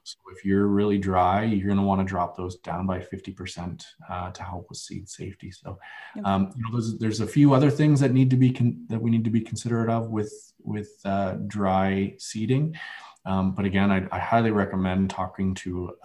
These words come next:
Speaker 1: uh, your agronomist or extension specialist and talk some of through, through some of these things.
Speaker 2: Mm-hmm.
Speaker 1: Because, like, all issues when it comes to agronomic decisions, um, there's, there's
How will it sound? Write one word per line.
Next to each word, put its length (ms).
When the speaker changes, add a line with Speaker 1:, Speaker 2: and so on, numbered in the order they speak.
Speaker 1:
uh, 300
your 160
agronomist 600
or 140
extension 460
specialist 580
and 140
talk 240
some 180
of 140
through, 280
through 300
some 160
of 60
these 180
things. 320
Speaker 2:
Mm-hmm. 340
Speaker 1:
Because, 240
like, 200
all 500
issues 500
when 120
it 100
comes 460
to 680
agronomic 500
decisions, 640
um, 360
there's, 360
there's 380